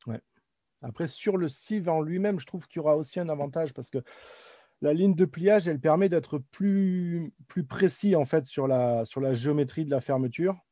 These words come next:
Donc, euh, un sieve, il n'y a pas besoin d'aller sur la géométrie de la norme. C'est quelque chose qui est complètement décorrélé. Les fermetures, elles peuvent être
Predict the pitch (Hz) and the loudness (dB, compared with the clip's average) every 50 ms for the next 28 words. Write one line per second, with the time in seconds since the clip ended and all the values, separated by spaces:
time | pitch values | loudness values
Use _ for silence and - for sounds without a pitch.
0 | _ _ - 151 135 139 143 131 156 151 - - 165 160 139 - - 226 226 180 | _ _ -16 -8 -6 -6 -4 0 0 0 0 0 -2 -4 -4 -2 -2 -2 -2 -2
1 | 180 - _ _ - 143 147 131 120 - 185 170 160 156 143 143 160 190 196 170 | -4 -10 _ _ -8 -4 -4 -4 0 0 0 0 0 -4 -4 -2 0 0 2 2
2 | 147 135 151 - - - 143 131 127 117 120 135 135 135 131 123 - 180 165 139 | 0 0 -2 -4 -6 -4 -4 -2 -2 -2 -2 -2 0 -2 -2 -4 -6 -10 -6 -4
3 | 135 131 139 139 123 117 - - 135 139 127 - 175 151 - _ - 147 135 143 | -4 -2 -2 -2 -4 -4 -6 -10 -12 -12 -10 -8 -10 -10 -10 _ -8 -4 -4 -2
4 | 131 135 139 135 127 120 - 131 131 143 160 156 131 117 - - 135 123 123 120 | -2 -2 -6 -6 -6 -4 -4 -4 -4 -2 -2 -2 -2 -4 -4 -2 -2 -2 -2 -2
5 | 117 - 175 151 120 - 123 117 120 117 - - 107 | -4 -2 -2 -2 -2 -2 -4 -4 -4 -6 -6 -10 -16